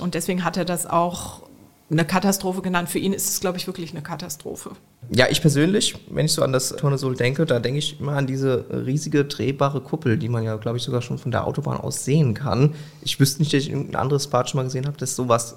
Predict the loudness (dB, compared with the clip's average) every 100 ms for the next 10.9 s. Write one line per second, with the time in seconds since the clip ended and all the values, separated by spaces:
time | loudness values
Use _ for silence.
0 | -2 4 4 4 -2 0 2 2 0 -6
1 | 0 2 2 -4 4 4 6 4 4 0
2 | 0 -8 -4 2 6 6 4 0 0 4
3 | 6 6 6 6 2 4 4 4 0 0
4 | 2 4 2 2 4 8 8 6 4 0
5 | 0 -2 -2 2 2 2 -2 0 2 4
6 | 6 4 4 -8 -16 -2 6 6 6 4
7 | 4 6 2 2 0 4 4 4 4 2
8 | 2 -2 0 0 0 0 -2 -4 -6 -2
9 | 0 2 0 2 4 4 2 -2 -4 -4
10 | -4 -4 -6 -4 -6 -2 2 4